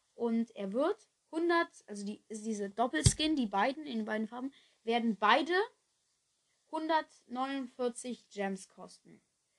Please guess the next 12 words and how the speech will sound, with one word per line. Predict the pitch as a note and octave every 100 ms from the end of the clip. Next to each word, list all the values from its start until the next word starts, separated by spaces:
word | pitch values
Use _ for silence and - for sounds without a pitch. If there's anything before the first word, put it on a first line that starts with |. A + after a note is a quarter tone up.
| _ _ _ _
Prinzessin | B3+ A#3+ - D#4 E4+ D4
Barley, | A#3 C4+ D#4 G#3 G#3 D#4+ - _ _ _ _ _ _ _ _ A3+
dieser | A3+ G#3+ G#3+ -
richtig | G#3 C#4 - A#3
geile | G#3+ A3
Skin, | G#3+ C#4 D4
das | E4+
ist, | -
glaub | D#4+
ich, | D#4
einer | C#4+
der, | C#4